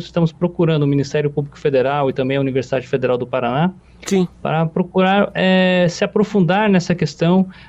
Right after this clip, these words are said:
Speaker 1: pra também, assim, ó, obviamente, o nosso principal objetivo é garantir a segurança de quem usa a rodovia, mas,
Speaker 2: Uhum.
Speaker 1: ao mesmo tempo, nós queremos ter um equilíbrio aí pra não, é, fazer fechamentos, talvez des-, desnecessários ou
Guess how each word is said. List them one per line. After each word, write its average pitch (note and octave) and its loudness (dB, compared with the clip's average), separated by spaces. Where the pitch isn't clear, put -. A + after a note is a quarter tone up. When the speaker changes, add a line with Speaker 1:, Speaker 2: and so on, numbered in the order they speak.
Speaker 1:
pra E3+ -2
também, F3 2
assim, C#3+ -2
ó, F3 -2
obviamente, E3+ 0
o D3+ 2
nosso D3+ -2
principal C#3+ -4
objetivo D3 0
é E3 2
garantir E3 0
a E3 2
segurança E3 0
de D#3 -2
quem D#3+ -2
usa D#3 2
a D3+ 0
rodovia, C#3 0
mas, C3 -4
Speaker 2:
Uhum. F3 -4
Speaker 1:
ao D3 -2
mesmo D#3+ 2
tempo, D#3 -2
nós E3 0
queremos D#3+ -2
ter E3 0
um E3+ 2
equilíbrio D#3 0
aí C#3+ 2
pra D3+ -2
não, F3 2
é, C3 -2
fazer D3+ -2
fechamentos, E3+ -2
talvez C#3+ -2
des-, D3+ -4
desnecessários D#3 -2
ou D3 0